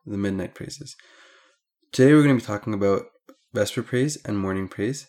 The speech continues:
and then next week, God willing, we'll be speaking about the midnight praise. So we'll start off with the morning praise. So the morning praise consists of the morning doxology,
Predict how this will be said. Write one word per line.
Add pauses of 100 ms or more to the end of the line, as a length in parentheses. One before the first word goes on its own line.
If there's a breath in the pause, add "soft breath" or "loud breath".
(180)
and
then
next
week,
God
willing,
we'll
be
speaking
about
the
midnight
praise. (360)
So
we'll
start
off
with
the
morning
praise. (100)
So
the
morning
praise
consists
of
the
morning
doxology,